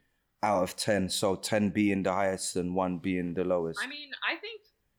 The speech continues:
Speaker 2: I think in terms of women's sports, um, not just specifically my league, I think that most of the women's professional leagues do an amazing job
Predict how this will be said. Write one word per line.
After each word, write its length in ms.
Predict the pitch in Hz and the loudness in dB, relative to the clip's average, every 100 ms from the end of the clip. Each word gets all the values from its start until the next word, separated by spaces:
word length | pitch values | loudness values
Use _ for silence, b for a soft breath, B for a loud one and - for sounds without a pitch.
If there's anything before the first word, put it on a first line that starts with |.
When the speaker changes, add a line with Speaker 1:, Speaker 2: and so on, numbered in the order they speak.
| _ _ | _ _
Speaker 2:
I 80 | 247 | -4
think 160 | 339 370 | -2 -6
in 80 | |
terms 300 | 330 294 285 | -12 -14 -16
of 140 | 269 196 | -16 -14
women's 400 | 175 170 208 233 | -10 -10 -10 -14
sports, 680 | - - 214 226 - - - - | -20 -14 -12 -10 -12 -16 -20 -12
um, 420 | 175 170 165 185 | -10 -8 -10 -10
not 220 | 208 220 | -6 -6
just 320 | 240 220 - - | -6 -14 -16 -16
specifically 680 | 202 190 190 202 214 208 175 | -16 -14 -14 -16 -16 -14 -10
my 220 | 156 165 160 | -6 -8 -8
league, 260 | 165 226 220 | -14 -14 -8
I 80 | 185 | -8
think 200 | 254 240 | -8 -10
that 240 | 190 170 180 | -8 -8 -10
most 320 | 185 190 214 | -14 -14 -14
of 100 | 185 | -14
the 120 | 190 | -14
women's 340 | 175 175 175 - | -14 -16 -18 -20
professional 600 | 202 170 156 - 196 180 | -20 -14 -12 -12 -14 -16
leagues 360 | 196 185 - | -14 -16 -18
do 180 | - 190 | -16 -14
an 60 | 180 | -12
amazing 440 | 170 170 165 170 | -6 -6 -8 -16
job 320 | 156 147 147 | -14 -14 -16